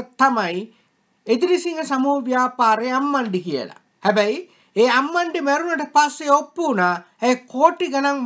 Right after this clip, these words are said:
මුදල් වංචා කරලා මේ රටේ ඉන්න අහිංසක මිනිසුන්ගේ විශාල විශේෂයට ඔවුන්ගේ මුදල් මංකොල්ල කාලා අද වෙනකොට ඒ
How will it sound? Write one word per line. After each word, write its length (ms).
මුදල් 400
වංචා 480
කරලා 420
මේ 200
රටේ 300
ඉන්න 200
අහිංසක 520
මිනිසුන්ගේ 640
විශාල 400
විශේෂයට 440
ඔවුන්ගේ 360
මුදල් 280
මංකොල්ල 600
කාලා 460
අද 240
වෙනකොට 420
ඒ 380